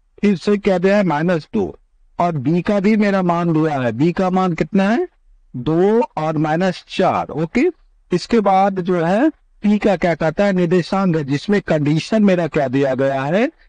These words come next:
कि एपी, एपी बराबर क्या है? थ्री ए बी और बटे कितना है? सात। थ्री ए बी बटे सात है, ये मेरा condition है। तो हम इसको ऐसे लिख सकते हैं,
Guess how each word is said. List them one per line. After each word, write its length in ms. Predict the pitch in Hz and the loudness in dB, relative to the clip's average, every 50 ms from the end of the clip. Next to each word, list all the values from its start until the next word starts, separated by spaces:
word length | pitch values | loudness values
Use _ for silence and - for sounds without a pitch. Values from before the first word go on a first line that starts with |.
| _ _ _ - | _ _ _ -6
कि 140 | - 196 226 254 - _ - - | -2 -2 -2 -2 -4 _ -2 0
एपी, 420 | 170 175 190 180 _ - 156 117 85 - _ _ _ _ _ _ _ _ _ _ _ _ - | 0 0 0 -2 _ -4 -4 -4 -4 -8 _ _ _ _ _ _ _ _ _ _ _ _ -2
एपी 460 | 170 170 180 175 160 - 220 233 240 | 0 2 2 0 0 2 2 2 4
बराबर 400 | 208 214 185 170 165 170 170 151 | 4 2 2 0 0 -2 -4 -2
क्या 220 | - - 165 151 147 | 0 0 0 0 2
है? 220 | 165 185 202 220 202 | 2 2 2 0 0
थ्री 420 | - _ - - 180 170 202 214 247 269 - - | -4 _ -8 -4 -2 0 0 0 0 0 0 0
ए 160 | 175 160 156 | 0 0 0
बी 200 | 147 147 190 233 370 427 415 _ _ _ _ _ _ _ _ _ - | 0 0 0 0 0 -4 -6 _ _ _ _ _ _ _ _ _ -6
और 220 | - 156 151 160 156 | -4 -2 -2 -2 -2
बटे 340 | 139 156 151 - - 196 | -2 -4 -2 0 0 0
कितना 320 | 175 - 180 - - 208 196 | 0 0 -4 -4 -2 -2 0
है? 220 | 214 247 320 370 294 | 2 2 2 0 -2
सात। 500 | - - - - - - 220 208 - - _ _ _ _ | -4 -10 -10 -6 -4 -2 -2 -2 -4 -6 _ _ _ _
थ्री 260 | - 180 190 220 262 | -2 0 2 2 2
ए 120 | 277 - 185 175 165 | 2 2 2 2 2
बी 160 | 165 202 196 | 0 0 0
बटे 320 | 180 185 160 - 247 302 392 440 - _ _ _ _ _ _ - | 0 -2 -2 0 0 0 0 0 -4 _ _ _ _ _ _ -14
सात 480 | - - - - 208 190 165 - - | -12 -8 -4 -2 0 2 0 0 0
है, 60 | 123 117 | -2 0
ये 200 | 123 156 185 202 | 2 2 2 2
मेरा 260 | 202 196 196 208 214 - | 2 0 0 0 0 -2
condition 640 | - 180 160 143 143 147 151 - - 202 175 139 | 0 0 0 0 0 0 -2 -2 -2 -2 0 0
है। 120 | 190 165 - _ _ _ _ _ _ _ - | -2 -4 -6 _ _ _ _ _ _ _ -2
तो 80 | 202 185 156 - | -2 0 0 0
हम 180 | 202 226 311 277 - | -2 -2 -2 -2 -2
इसको 300 | 196 185 - - - 233 | -2 -4 -2 -2 -4 -4
ऐसे 440 | 262 - - 143 151 156 - - 208 | -2 -2 -2 -2 -2 0 0 0 0
लिख 160 | 208 220 208 | 0 0 -2
सकते 340 | - - 208 - - - 220 | -2 -2 -4 -2 0 0 2
हैं, 200 | 214 233 240 214 | 2 2 2 0